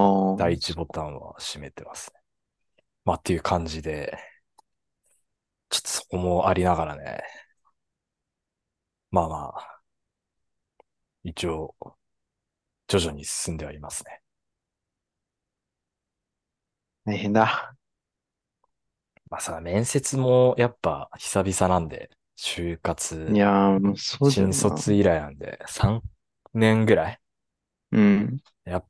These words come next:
Speaker 2: ぱ、ちょっとやっぱね、最初の方は緊張めちゃくちゃしたね、やっぱね。
Speaker 1: まあ、するよな。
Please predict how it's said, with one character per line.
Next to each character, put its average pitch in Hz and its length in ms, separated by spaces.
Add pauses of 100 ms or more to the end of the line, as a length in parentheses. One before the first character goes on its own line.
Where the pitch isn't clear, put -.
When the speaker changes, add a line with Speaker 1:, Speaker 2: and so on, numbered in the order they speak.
(120)
Speaker 2:
ぱ、 85 1040 (1160)
ち - 80
ょ - 40
っ - 60
と - 80
や - 60
っ - 60
ぱ - 100
ね、 - 240
最 90 260
初 95 140
の 90 80
方 92 120
は 85 100
緊 95 340 (360)
張 95 500
め 87 160
ち - 80
ゃ 95 40
く - 60
ち - 60
ゃ - 20
し - 80
た 101 80
ね、 101 60
や 95 40
っ - 60
ぱ - 100
ね。 - 160 (1500)
Speaker 1:
ま 98 140
あ、 98 60
す - 200
る - 140
よ 127 180
な。 120 640